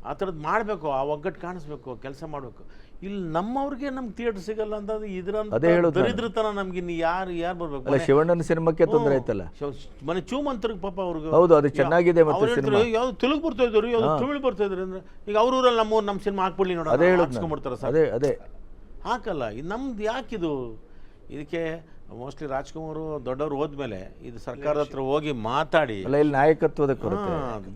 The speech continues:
Speaker 1: ಏನು ಗೊತ್ತಿಲ್ಲ.
Speaker 2: ಎಲ್ಲರೂ
Speaker 1: ಬೇರೆ
Speaker 2: ನಾಯಕರು.
Speaker 1: ಹಾ, ಬೇರೆ ಬೇರೆ ಸಿನಿಮಾಗಳಿಗೆ ಅದು ಸೆಸ್ ಆಕ್ಟ್ ಇದೆ, ಬೇರೆ ಥರದ್ದೇನೋ ಅದೇನೋ ಟ್ಯಾಕ್ಸಿಗೆ ಜಾಸ್ತಿ ಮಾಡಿ ಏನೋ ಮಾಡ್ಬೇಕಲ್ವಾ? ಅದು ಆ ಥರದ್ದೇನೋ ಆಗ್ಬೇಕು. ಅದನ್ನ ಹೋಗಿ ಮಾತಾಡೋ ಒಂದು ಗಂಟೆ ಕಟ್ಕೊಂಡು ಹೋಗೋರು.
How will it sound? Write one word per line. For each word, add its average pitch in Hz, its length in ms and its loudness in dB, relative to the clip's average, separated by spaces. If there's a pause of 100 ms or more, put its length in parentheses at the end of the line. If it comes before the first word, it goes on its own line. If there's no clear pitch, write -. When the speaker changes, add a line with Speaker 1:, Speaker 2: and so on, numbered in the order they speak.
Speaker 1:
ಏನು 220 200 -8
ಗೊತ್ತಿಲ್ಲ. 160 360 -4 (680)
Speaker 2:
ಎಲ್ಲರೂ 139 300 8
Speaker 1:
ಬೇರೆ 165 140 8
Speaker 2:
ನಾಯಕರು. 110 460 0
Speaker 1:
ಹಾ, 185 360 -8
ಬೇರೆ 170 240 -4
ಬೇರೆ 180 180 -4
ಸಿನಿಮಾಗಳಿಗೆ 170 500 -8
ಅದು 151 160 -6
ಸೆಸ್ - 320 -6
ಆಕ್ಟ್ 131 260 -4
ಇದೆ, 107 200 -6
ಬೇರೆ 147 220 -4
ಥರದ್ದೇನೋ 165 480 -2
ಅದೇನೋ 180 220 -6
ಟ್ಯಾಕ್ಸಿಗೆ 196 400 -10
ಜಾಸ್ತಿ 202 320 -10
ಮಾಡಿ 196 180 -6
ಏನೋ 220 140 -4
ಮಾಡ್ಬೇಕಲ್ವಾ? 170 760 -8 (560)
ಅದು 98 180 -10
ಆ 131 80 -6
ಥರದ್ದೇನೋ 147 360 -10
ಆಗ್ಬೇಕು. 147 480 -8
ಅದನ್ನ 127 140 -8
ಹೋಗಿ 151 160 -10
ಮಾತಾಡೋ 156 560 -8 (300)
ಒಂದು 143 260 -10 (640)
ಗಂಟೆ 196 420 -2
ಕಟ್ಕೊಂಡು 170 400 -4
ಹೋಗೋರು. 147 380 -6